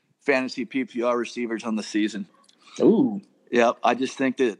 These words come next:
Speaker 1: you know, that offense is looking better and better. I'm not saying it's anything great. I'm not saying that K one is some amazing quarterback, but just that game script has him throwing the rock forty times a game.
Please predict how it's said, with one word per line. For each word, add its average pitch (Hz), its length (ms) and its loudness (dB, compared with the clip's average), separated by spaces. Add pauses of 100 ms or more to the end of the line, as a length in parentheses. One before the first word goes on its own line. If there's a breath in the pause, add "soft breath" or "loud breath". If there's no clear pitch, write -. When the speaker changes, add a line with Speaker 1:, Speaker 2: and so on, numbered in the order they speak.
Speaker 1:
you 123 120 -2
know, 107 320 -2
that 123 160 4
offense 127 380 2
is 120 140 -6
looking 143 320 0
better 151 240 2
and 160 120 0
better. 143 280 2
I'm 143 100 0
not 135 180 -4
saying 135 220 -4
it's 127 160 -6
anything 143 320 -4
great. 131 400 2
I'm 123 80 -6
not 117 220 -4
saying 123 220 -6
that 113 120 -10
K 131 220 2
one 123 280 0
is 117 220 -2
some 127 220 -6
amazing 120 400 0
quarterback, 107 640 -2
but 101 80 -12
just 127 180 -6
that 117 220 0
game 120 240 0
script 110 340 -4
has 113 220 0
him 117 120 0
throwing 120 260 0
the 110 60 -6
rock 107 360 -2
forty 117 220 0
times 113 280 -2
a 107 60 -6
game. 104 420 0